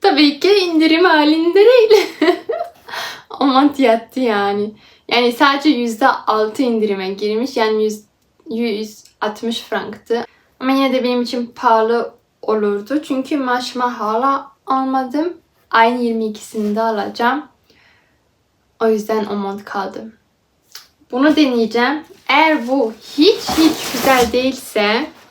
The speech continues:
o zaman o yüz altmış franklık monta belki bir şans veririm yani. Onu da sipariş ederim.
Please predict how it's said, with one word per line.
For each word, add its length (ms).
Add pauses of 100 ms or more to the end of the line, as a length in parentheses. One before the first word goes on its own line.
(1000)
o 80
zaman 600 (600)
o 180
yüz 320
altmış 440
franklık 840
monta 760
belki 440
bir 240
şans 520
veririm 460
yani. 320
Onu 180
da 80
sipariş 500
ederim. 480